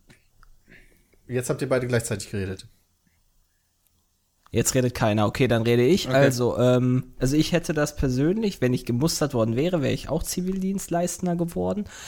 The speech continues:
Speaker 2: weil ich ehrlich gesagt keinen Bock habe, mich da runtermachen zu lassen für was weiß ich was.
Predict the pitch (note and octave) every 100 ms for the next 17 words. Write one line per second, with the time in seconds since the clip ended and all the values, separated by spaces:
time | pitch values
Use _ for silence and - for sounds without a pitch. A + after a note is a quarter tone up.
0 | - E3+ A#2 B2+ D3+ C#3 C3+ C#3 A#2+ C#3+
1 | - C#3 A#2+ - G#3 - D#3+ D3+ D3+ C3
2 | C3+ - B2+ B2 C3 C3 - - B2+ B2
3 | C3 C#3+ B2+ A#2+ - C3+ A2 A#2 G#2+ -
4 | A2 G#2 - G#2 G#2 - A2 G2+ A2+ -
5 | A2 G#2 A2 - F2+ - -